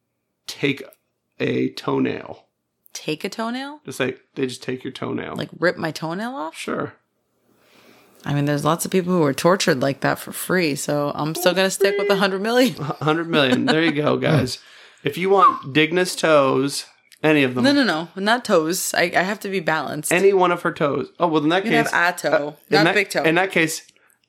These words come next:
Speaker 1: she said you have to be balanced, so the, uh, that hundred million is a bogo.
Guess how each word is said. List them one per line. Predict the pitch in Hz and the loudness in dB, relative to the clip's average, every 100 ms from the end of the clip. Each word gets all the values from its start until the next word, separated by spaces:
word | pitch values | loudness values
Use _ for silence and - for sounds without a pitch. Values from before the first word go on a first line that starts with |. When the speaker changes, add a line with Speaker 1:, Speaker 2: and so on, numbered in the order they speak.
| _ _ 127 | _ _ -6
Speaker 1:
she | - | -4
said | 160 156 | 0 2
you | 147 | 2
have | 156 | 2
to | 151 | 4
be | 139 | 4
balanced, | 131 143 139 123 - | 4 2 2 0 0
so | 135 123 127 127 127 - - - | 2 2 2 2 -2 -4 -10 -10
the, | 131 131 127 127 | -4 0 2 2
uh, | 120 117 117 | 2 2 -2
that | 135 - | -2 -2
hundred | 120 151 147 | 0 0 2
million | 151 160 | 2 4
is | 147 | 2
a | 135 | 2
bogo. | 139 156 151 131 123 | 2 2 2 0 -2